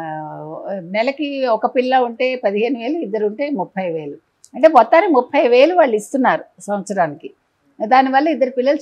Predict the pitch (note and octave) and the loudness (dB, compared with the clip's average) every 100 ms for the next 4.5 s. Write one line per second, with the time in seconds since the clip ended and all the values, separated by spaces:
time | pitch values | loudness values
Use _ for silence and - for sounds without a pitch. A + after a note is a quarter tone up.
0 | B3 A#3 B3+ C4 A3 F#3+ D#3+ D#3+ E3 F3 | 2 2 0 0 0 0 -4 -6 -6 -2
1 | A3 D4 G#3 A3 A#3 A3+ G3+ G3 G#3+ A3 | 0 0 0 -6 -6 -6 -6 -4 -6 -8
2 | _ - G3+ C4+ C4 C#4 A#3+ - G3 E3 | _ -4 -2 0 2 0 0 0 0 2
3 | G#3 B3+ C#4 D4 G#3 A3+ C4 B3+ B3 B3+ | 0 0 0 0 0 0 -4 2 2 2
4 | G3 - F#3 E4 | -2 -8 -6 -6